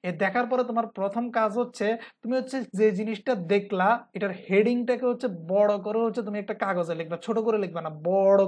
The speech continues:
করে লিখবা। যেমন তুমি হয়তো আজকে দেখছো হচ্ছে for loop, so বড় করে এক জায়গায় লিখবে, একদম বড় বড় করে। যে এই বড় করে লেখার একটা সায়েন্টিফিক হচ্ছে এক-, মানে এ-, এটা হচ্ছে এক্সপ্লেইন আছে,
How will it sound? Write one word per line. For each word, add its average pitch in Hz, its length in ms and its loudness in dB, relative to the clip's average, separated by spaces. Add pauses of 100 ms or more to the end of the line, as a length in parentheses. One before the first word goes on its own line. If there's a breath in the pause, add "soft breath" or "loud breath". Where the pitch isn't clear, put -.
করে 202 140 2
লিখবা। 165 260 -4
যেমন 185 220 -6
তুমি 202 160 -8
হয়তো 208 200 -6
আজকে 190 320 -8
দেখছো 170 320 -12
হচ্ছে 202 220 -8 (160)
for 220 220 2 (200)
loop, 185 180 0 (520 loud breath)
so - 20 6 (180)
বড় 226 300 12
করে 226 260 4
এক 208 100 0
জায়গায় 175 260 0
লিখবে, 160 160 -2
একদম 170 260 -2
বড় 185 160 6 (120)
বড় 170 140 2
করে। 165 220 -6
যে 160 100 -10 (100)
এই 180 180 -6
বড় 196 220 6
করে 214 120 2
লেখার 226 280 2
একটা 226 220 0 (260 loud breath)
সায়েন্টিফিক 220 680 -4 (100)
হচ্ছে 254 180 -2
এক-, 214 380 -2
মানে 196 120 -6
এ-, 202 200 -6 (160)
এটা 180 140 -4
হচ্ছে 202 160 0
এক্সপ্লেইন 208 480 -2
আছে, 175 200 -4